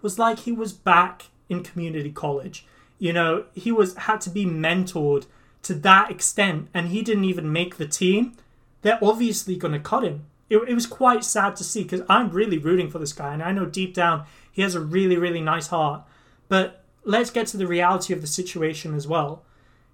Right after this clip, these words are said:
He was a Last Chance U star. He got that much, uh, appearance on T V, and he was very lucky for it. There are many out there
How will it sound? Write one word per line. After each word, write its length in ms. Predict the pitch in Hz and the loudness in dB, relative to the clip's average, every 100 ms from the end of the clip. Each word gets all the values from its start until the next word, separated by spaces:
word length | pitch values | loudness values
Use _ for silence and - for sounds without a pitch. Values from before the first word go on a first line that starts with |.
| _ | _
He 220 | - 220 | -2 0
was 340 | 247 220 185 - | 4 4 2 0
a 100 | 175 | 2
Last 320 | 180 180 - | 4 4 0
Chance 320 | 185 170 156 | -2 -2 -2
U 120 | 165 | -8
star. 560 | 151 - 165 147 151 - _ | -8 0 2 2 -2 -12 _
He 380 | - 208 226 226 | -8 0 2 2
got 360 | 202 185 190 | 2 0 0
that 260 | 160 165 180 | 4 4 4
much, 560 | 156 156 - - - _ | 0 -4 -6 -14 -16 _
uh, 340 | 170 156 151 - | -2 0 0 -2
appearance 480 | - - 180 170 151 | -8 -2 2 2 0
on 120 | 160 | -4
T 180 | 147 180 | -4 -4
V, 220 | 160 165 180 | -2 -2 -2
and 160 | 165 | -4
he 120 | 156 214 | -4 -2
was 200 | 190 147 | -2 0
very 340 | 180 175 156 | 2 2 2
lucky 360 | 143 160 170 156 | 0 -2 -2 -8
for 220 | 170 156 | -8 -8
it. 160 | 151 - _ _ _ | -10 -16 _ _ _
There 160 | - 185 | 4 6
are 80 | 180 | 6
many 400 | 185 214 233 226 | 4 4 2 2
out 300 | 165 180 180 | 2 2 0
there 380 | 165 160 160 | 0 0 0